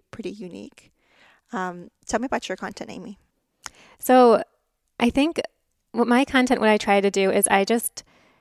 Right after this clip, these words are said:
Speaker 2: genuinely, and I just genuinely love hygiene. So everything that I put out there, I'm just trying to have a good time, trying to have fun, trying to always just keep it, you know, fun and uplifting and light,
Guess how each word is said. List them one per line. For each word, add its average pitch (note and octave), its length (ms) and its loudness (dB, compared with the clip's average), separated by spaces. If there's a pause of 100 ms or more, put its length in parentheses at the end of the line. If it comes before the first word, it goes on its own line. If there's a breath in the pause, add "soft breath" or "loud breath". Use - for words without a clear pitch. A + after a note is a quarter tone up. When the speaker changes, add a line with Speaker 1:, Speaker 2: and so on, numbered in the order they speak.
(360 soft breath)
Speaker 2:
genuinely, G#3+ 880 2 (280)
and G3+ 340 0
I - 240 0
just - 220 -6
genuinely G3+ 400 2
love F3+ 220 2
hygiene. - 520 -4
So A3 180 2
everything A3 420 2
that F#3 100 2
I F#3 80 4
put G#3 160 0
out F#3+ 200 2
there, F#3+ 420 2
I'm G#3+ 160 0
just F#3+ 360 -4
trying F#3+ 240 0
to F#3+ 60 -4
have F3 160 -2
a F#3+ 40 0
good F#3 140 -4
time, G3 260 -6
trying F#3+ 220 -2
to F#3+ 80 -6
have F#3+ 160 -4
fun, F#3 260 -2
trying F#3 200 -4
to F3 100 -2
always F#3 220 -2
just - 180 -10
keep - 220 -10
it, - 180 0 (720 soft breath)
you A3+ 60 2
know, G3+ 160 -2
fun B3 420 2
and F#3+ 180 0
uplifting G#3 640 0
and F#3+ 400 -4
light, C4 460 0